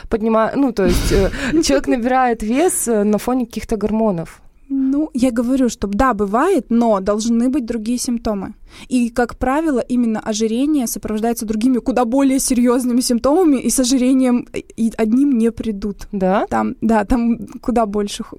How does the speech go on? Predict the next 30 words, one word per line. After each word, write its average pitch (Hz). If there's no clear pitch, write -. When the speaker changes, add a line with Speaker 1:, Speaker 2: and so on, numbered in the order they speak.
Speaker 2:
куда 262
хуже 247
ситуация 202
с, -
э, 202
состоянием 233
здоровья. 214
Speaker 1:
Ну, 277
то 262
Speaker 2:
И 359
Speaker 1:
есть 285
Speaker 2:
ожирение 330
это 262
будет 269
так. 208
Speaker 1:
<laughs> -
Если 285
я 220
толстенькая, 233
то 214
есть, 269
э, 202
ну, 254
и 220
набрала 226
вдруг 190
за 180
Speaker 2:
Мгм. 220
Speaker 1:
неделю 196
там 170